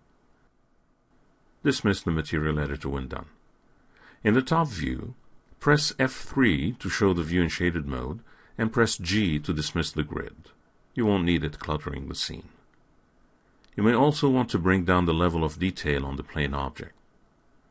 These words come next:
This is the time to pause and consider the approach you want to take. There are globally two main approaches to consider. One is based on three D mesh geometry, such as the plane you currently have. Another is based on a two D spline approach.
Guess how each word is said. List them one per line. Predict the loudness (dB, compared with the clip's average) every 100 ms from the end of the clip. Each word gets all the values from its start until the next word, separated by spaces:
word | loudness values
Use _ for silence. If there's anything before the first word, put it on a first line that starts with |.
| _ _ _ _ _ _ _ _ _
This | 0 2
is | 2
the | 2
time | 2 0
to | -2
pause | -4 -2 -2 0 -2
and | -2 -2
consider | -2 0 2
the | 4 2
approach | 0 -2 0 -2
you |
want | -4 -4
to | -8
take. | -10 -12 -14 -20 -20 _ _ _ -20 -20 -6 4
There | 6
are | 8
globally | 6 8 6 4 2
two | 6 8 8
main | 8 6
approaches | 4 2 0 0 -4 -6
to |
consider. | -2 -2 -2 -6 -10 -20 _ _ -20 -20 _
One | 2 4
is | 4 6
based | 6 6 2
on | 0
three | 0 2 4
D | 4
mesh | 2 0 -2
geometry, | 0 2 0 -6 -6 -6 -4
such | -4 -4 -4
as | -6
the | -8
plane | -4 -2
you | -2
currently | -4 -6 -6 -10
have. | -12 -10 -8 -8 -10 -14 -20 _ _ _
Another | 0 4 6 6
is | 4
based | 4 4 4 0
on | -2
a | -2
two | -2 0 2
D | 2 0
spline | -2 -2 -2 -2 -4
approach. | -8 -12 -10 -10 -12